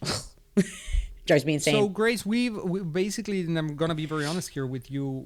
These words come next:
Speaker 2: we take, uh, cautionary steps very, at a very early stage to set up those expectations from the very, very
Speaker 1: Yeah, so
Speaker 2: beginning.
Speaker 1: you don't run into that
Speaker 2: Like,
Speaker 1: problem.
Speaker 2: if,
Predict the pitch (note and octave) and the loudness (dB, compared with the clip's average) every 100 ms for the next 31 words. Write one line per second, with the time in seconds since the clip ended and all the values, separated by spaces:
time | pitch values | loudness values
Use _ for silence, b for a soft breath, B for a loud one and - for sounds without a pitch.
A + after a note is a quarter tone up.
0 | C#3 C3 D#3+ E3 D3+ E3 D#3 D3 - - | -12 -6 -2 -2 -2 -2 -2 -2 -8 -14
1 | - C#3 C3+ C3 B2+ - - D3+ E3 D3 | -4 0 2 2 0 -4 -4 -4 -4 -4
2 | C#3+ - - C#3+ - - _ _ - - | -6 -8 -10 -10 -12 -20 _ _ -20 -20
3 | - - _ _ D#3 C#3+ F3+ D#3 D3 C#3 | -20 -20 _ _ -4 2 4 4 0 -2
4 | D3+ D3+ F3+ D#3 D3 C#3 - - D#3 B2+ | 0 4 4 4 2 0 -4 -2 0 0
5 | A#2 - - - - - C#3+ - - D#3 | -4 -14 -18 -20 -16 -6 -4 -2 0 4
6 | C#3+ C3+ - D3+ D3+ C#3 C#3 D3+ - C3+ | 4 2 -2 -2 -2 -4 -8 -10 -6 -4
7 | B2+ C3+ B2 A#2 - b b - - D3+ | -4 -6 -6 -6 -12 b b -14 -4 -2
8 | C#3+ C#3+ C3 B2+ A#2+ E3 G#3+ C#3+ D3 C#3 | 0 0 0 -2 0 0 2 0 0 0
9 | C3+ C#3+ C#3 A#2 B2 C#3 C3+ B2+ - - | 0 0 -2 -2 0 2 2 0 -8 -8
10 | D3+ D3+ C3 | -2 -2 -4